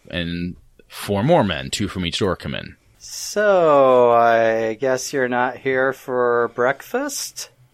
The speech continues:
Speaker 2: Who's in charge here?
Speaker 1: From the kitchen, you hear, uh, kind of a high-pitched laughing. <laughs> And out from between the two large men comes a small bargeman, halfling-sized.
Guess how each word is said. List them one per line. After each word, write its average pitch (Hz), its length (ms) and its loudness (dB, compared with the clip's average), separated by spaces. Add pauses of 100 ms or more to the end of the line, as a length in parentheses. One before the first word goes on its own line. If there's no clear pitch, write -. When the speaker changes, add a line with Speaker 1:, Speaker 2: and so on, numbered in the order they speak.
(140)
Speaker 2:
Who's 143 220 -4
in 135 100 -4
charge 143 360 0
here? 95 220 -4 (180)
Speaker 1:
From 135 140 -6
the 131 60 0
kitchen, 160 340 0
you 123 100 2
hear, 123 340 2
uh, 104 520 4
kind 127 200 -4
of 120 60 0
a 113 60 0
high-pitched 110 640 -4 (240)
laughing. 127 540 0
<laughs> 539 40 -2 (1800)
And 123 100 0
out 147 240 0
from 120 560 2
between 113 400 -2
the 107 80 0
two - 160 -2
large 120 320 2
men 101 240 0
comes 107 340 -2
a 101 80 2
small 185 480 4
bargeman, 127 680 0 (180)
halfling-sized. 143 840 -2